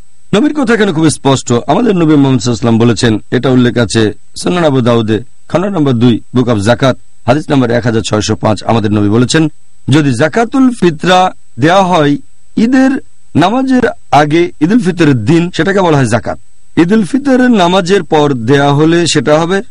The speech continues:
সাদকা, সাধারণ দান। এটা একেবারে স্পষ্ট যে জাকাতুল ফিতরা দিতে হবে ঈদুল ফিতরের নামাজের আগে।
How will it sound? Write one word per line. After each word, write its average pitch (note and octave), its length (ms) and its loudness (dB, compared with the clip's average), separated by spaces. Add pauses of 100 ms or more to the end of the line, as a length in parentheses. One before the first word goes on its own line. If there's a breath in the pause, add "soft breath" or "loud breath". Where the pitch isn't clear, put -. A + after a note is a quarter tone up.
(200)
সাদকা, D#3 560 -2
সাধারণ A2+ 440 0
দান। B2 260 2 (800)
এটা B3 260 2
একেবারে F3+ 300 0
স্পষ্ট D3 380 0
যে C3 120 2
জাকাতুল B2 380 0
ফিতরা A2+ 280 -2
দিতে G#2+ 200 -2
হবে A2+ 280 0
ঈদুল E3+ 220 0
ফিতরের C3 300 0
নামাজের A2+ 420 0
আগে। G#2+ 340 0